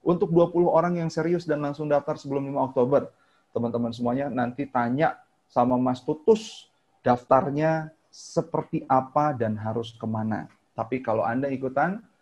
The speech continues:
triple W academy trainer dot com atau Instagramnya trainer dot, eh, Academy Trainer, itu bisa langsung daftar ke situ. Atau nanti Teh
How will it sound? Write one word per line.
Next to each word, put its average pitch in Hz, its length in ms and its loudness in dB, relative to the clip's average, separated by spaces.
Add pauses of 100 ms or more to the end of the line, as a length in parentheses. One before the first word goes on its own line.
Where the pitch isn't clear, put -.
(340)
triple 135 320 0
W 147 800 2 (200)
academy 120 460 -2
trainer 120 280 -2
dot 113 220 0
com 165 300 0
atau 123 240 -4
Instagramnya 113 560 -4
trainer 113 260 -4
dot, 113 300 -4
eh, 113 360 -2
Academy 117 360 -2
Trainer, 147 400 0 (480)
itu 135 160 0
bisa 113 560 2 (800)
langsung 120 400 2
daftar 113 320 0
ke 110 80 -8
situ. 110 240 -2
Atau 139 240 4
nanti 190 340 2
Teh 156 380 0